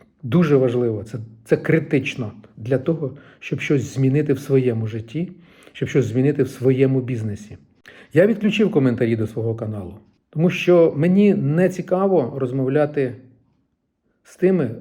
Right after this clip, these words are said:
хто впевнений в єдино своїй правоті. Лишайтеся при своїй думці, це ваше право. Я хочу розмовляти з тими, хто засумнівався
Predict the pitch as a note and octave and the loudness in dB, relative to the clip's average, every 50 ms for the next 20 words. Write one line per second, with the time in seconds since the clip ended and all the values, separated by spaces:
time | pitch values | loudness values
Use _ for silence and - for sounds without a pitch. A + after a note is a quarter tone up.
0 | - - - - - - D3 C3+ C3 C3 B2+ A#2 - - - _ _ _ _ _ | -16 -18 -18 -12 -4 0 2 2 2 2 0 -2 -4 -8 -14 _ _ _ _ _
1 | _ _ _ _ _ _ _ - - - - - - E3+ F3 E3+ F3 D3+ C#3 C3 | _ _ _ _ _ _ _ -20 -20 -20 -4 2 4 6 6 4 2 0 -2 -2
2 | B2+ A2+ G#2+ - - - - _ _ _ _ _ _ _ _ _ _ _ - B2+ | -4 -6 -8 -10 -14 -20 -20 _ _ _ _ _ _ _ _ _ _ _ -4 -2
3 | C#3 B2+ B2+ D#3+ D#3 D3+ D3 D3 C#3 B2+ B2+ B2+ B2+ - A#2+ A#2+ A2+ A2 A2 - | -2 0 0 0 0 0 -2 -2 -2 -2 -2 -2 -4 -4 -4 -4 -4 -6 -8 -10
4 | - - - - - _ _ _ _ _ _ _ _ _ _ _ _ _ _ _ | -14 -18 -20 -20 -20 _ _ _ _ _ _ _ _ _ _ _ _ _ _ _
5 | _ - B2 C3+ C3+ - F3 E3+ - - - - B2+ A2 C3 B2 - - C3 B2+ | _ -8 -6 -6 0 2 4 4 4 0 -4 -6 -6 -6 -6 -6 -4 -4 -4 -2
6 | B2 A#2+ A#2 C3 B2+ A#2+ A2 - - - - _ _ _ _ _ _ - - B2 | -2 -4 -4 -4 -4 -4 -6 -10 -14 -20 -20 _ _ _ _ _ _ -10 -8 -6
7 | A#2+ A#2+ B2+ A#2+ - - A#2 G#2+ - A2 G#2+ G2+ F#2+ F#2+ - _ _ _ _ _ | -4 -2 -4 -4 -4 -8 -8 -8 -8 -8 -8 -10 -10 -14 -18 _ _ _ _ _
8 | _ _ _ _ _ _ _ _ _ _ _ _ _ _ _ _ _ _ _ _ | _ _ _ _ _ _ _ _ _ _ _ _ _ _ _ _ _ _ _ _
9 | _ _ _ - B2+ A#2 A2+ C3+ C3+ C#3 C#3 C3 - - C#3+ B2+ C3+ C3 C3 A2 | _ _ _ -8 -6 -2 0 2 2 2 0 -2 -4 -4 -2 0 2 2 0 0
10 | A2+ B2+ B2 C3 B2+ A#2 - A2+ - - - D3+ D#3 D3 A#2 - - - - _ | 0 0 0 0 0 0 -4 -8 -6 -2 0 0 0 0 -4 -8 -12 -18 -20 _
11 | _ _ _ _ _ _ _ _ _ - - - C#3 A2+ B2+ B2 - - C3+ C3 | _ _ _ _ _ _ _ _ _ -14 -8 -6 -4 -4 -4 -4 -4 -2 0 0
12 | B2+ B2+ B2+ B2+ A2+ G#2+ - - - - | 2 2 2 2 2 0 -4 -10 -16 -18